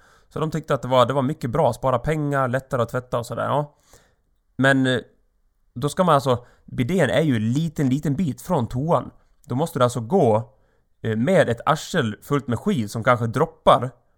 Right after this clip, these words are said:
och det kommer bajs överallt till bidén. Och, och det måste du ta upp på något sätt från marken. Eh, om det nu kommer bajs och så.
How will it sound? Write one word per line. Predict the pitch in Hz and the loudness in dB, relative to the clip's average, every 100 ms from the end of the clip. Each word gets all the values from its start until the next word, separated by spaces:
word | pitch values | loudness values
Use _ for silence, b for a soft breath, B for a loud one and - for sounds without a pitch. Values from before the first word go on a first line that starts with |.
| _ | _
och | 120 | -8
det | 120 | -6
kommer | 123 117 | -4 0
bajs | 165 165 - | 0 0 -2
överallt | 117 110 110 - | -2 0 -2 -6
till | 170 151 | -10 -8
bidén. | 120 120 170 120 123 _ _ _ | -6 -4 -6 -6 -14 _ _ _
Och, | _ 143 | _ -6
och | 131 | -4
det | 123 156 | 0 2
måste | 247 - | 2 -2
du | 147 | -6
ta | 143 127 | -2 -2
upp | 135 - | -2 -8
på | - | -10
något | 127 143 - | -6 -6 -6
sätt | 123 - | -8 -8
från | - 127 | -8 -4
marken. | 120 214 156 120 120 - _ - _ _ | 0 0 -2 -10 -12 -18 _ -20 _ _
Eh, | 117 | -6
om | 110 123 117 | -2 -2 -2
det | 113 | -2
nu | 117 | -4
kommer | 117 151 | -6 -6
bajs | 127 107 107 | -2 -2 -4
och | - 104 | -10 -8
så. | 107 | -10